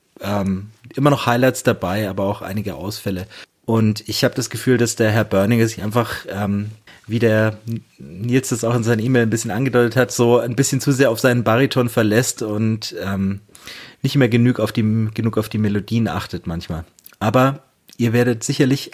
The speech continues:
ausführlicher unsere Meinung zum neuen Album dann hören, wenn's soweit ist im, naja, das wird eher was für die Mai-Folge, nehme ich an. Und, ähm,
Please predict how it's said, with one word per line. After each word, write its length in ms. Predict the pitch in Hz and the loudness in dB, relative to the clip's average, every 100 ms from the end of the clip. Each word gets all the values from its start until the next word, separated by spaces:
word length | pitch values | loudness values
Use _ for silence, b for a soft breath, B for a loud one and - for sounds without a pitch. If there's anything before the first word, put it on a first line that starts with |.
| - | 0
ausführlicher 580 | 143 165 151 131 120 104 | 0 2 2 2 2 0
unsere 220 | 110 110 | 2 2
Meinung 440 | 104 104 113 117 | 2 2 2 0
zum 260 | 110 107 98 | 0 0 2
neuen 280 | 98 110 117 | 2 2 0
Album 320 | 92 113 113 | -2 -2 -2
dann 200 | 92 95 | -2 -2
hören, 300 | 117 143 175 | 0 0 0
wenn's 180 | 117 110 | -2 -4
soweit 320 | 98 95 104 | -4 -4 -4
ist 120 | - | -8
im, 260 | 98 104 110 110 B B B | -6 -4 -4 -6 B B B
naja, 200 | 110 107 110 | 0 2 2
das 140 | 110 | 2
wird 140 | 113 | 0
eher 160 | 90 104 | 2 2
was 140 | 107 110 | 0 0
für 60 | |
die 80 | 110 | 0
Mai-Folge, 540 | 104 98 - 131 131 | 2 0 0 -2 0
nehme 160 | 135 135 | -2 -4
ich 120 | - | -6
an. 180 | 120 165 b b _ _ | -6 -6 b b _ _
Und, 720 | - 147 139 120 - - - - | 2 4 4 0 -2 -4 -10 -6
ähm, 600 | 127 127 123 123 123 113 | 0 2 2 0 -2 -6